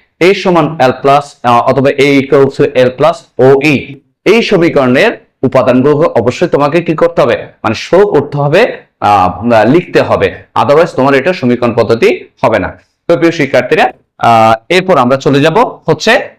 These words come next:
আহ, গ নাম্বার প্রশ্নে। গ নাম্বার প্রশ্ন হচ্ছে হিসাব সমীকরণের উপর লেনদেনের প্রভাব দেখাও। এখন আমরা চলে যাব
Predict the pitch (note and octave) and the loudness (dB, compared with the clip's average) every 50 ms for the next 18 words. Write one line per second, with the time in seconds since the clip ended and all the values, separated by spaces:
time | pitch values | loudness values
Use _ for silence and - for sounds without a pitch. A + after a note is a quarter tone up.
0 | _ _ _ - A#2 A2+ A2 - - C#3 C#3+ C#3+ C#3+ C#3+ D3+ D3+ G3 G3+ G3 - | _ _ _ -2 0 0 0 0 -2 -2 -2 0 0 0 0 0 -2 -2 -4 -8
1 | _ _ _ _ _ _ _ D3 B2+ - - - A2 - - _ _ _ _ _ | _ _ _ _ _ _ _ -2 -2 -2 -4 -8 -12 -12 -14 _ _ _ _ _
2 | _ _ - C#3 G3+ A3 C4 - G4 C#4 B3 A3+ - - F#3+ D#3+ D3+ - - A3 | _ _ -4 -2 0 0 0 -2 0 -2 -2 -2 0 0 0 0 0 0 0 -2
3 | B3 C#4+ - - - F3 G3 - C4+ C4 C4 - G#3 F3+ D#3 C3 D3 B2+ A#2 A2+ | -2 -2 -2 -4 -2 -2 0 0 0 0 0 0 0 0 0 0 0 0 -2 0
4 | - F3+ A3+ - - - - _ - A2 A2+ A2+ A2 B2+ C#3+ F3+ F3+ - A2+ A2+ | 0 0 0 0 0 -6 -10 _ -4 -2 -2 0 0 0 0 -2 -2 -2 -2 0
5 | B2+ - - - - - _ _ _ B2 C#3+ C#3 - - - - - _ _ _ | 0 0 0 -2 -4 -12 _ _ _ -2 -2 0 0 -2 -6 -6 -10 _ _ _
6 | _ _ - E3+ - A#3 A3 D#3 C#3 C3+ C#3 - D3+ C3+ C3 C3+ D#3 E3+ | _ _ -4 -2 0 0 0 0 0 -2 -2 0 0 0 0 0 2 2